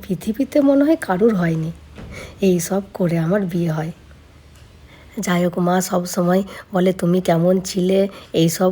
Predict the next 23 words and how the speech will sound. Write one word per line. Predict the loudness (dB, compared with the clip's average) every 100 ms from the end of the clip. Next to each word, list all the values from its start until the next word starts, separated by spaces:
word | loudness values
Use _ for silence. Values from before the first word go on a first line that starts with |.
| 2
করতে, | 0 0 0 2
ওই | 2
সব | 2 0 0
করতে?" | 0 -2 0 2 2
আমার | 2 -2
তো | -4
কিছুই | -4 -2 0
মনে | 2 4 4
নেই। | 4 2 -2 -10 -14 -4
ওই | -2
জন্য | 0 0
মাকে | 2 0 0 0
বললাম, | 0 2 0 0 -8 -6
"আপনি | -2 0 2
বরং | 2 2 2 2
বসুন, | 0 2 0 0 -8 -10
আমিও | -4 0 0 0
শুনি, | -2 -2 2 4 2 -2 -16 -8
আর | -4
আমার | -2 -2 0
দর্শক | -2 -2 -4
বন্ধুদেরও | -2 -2 -2 -4 0 2 2 0 -4 -16 -12
শোনান।" | -2 -2 -2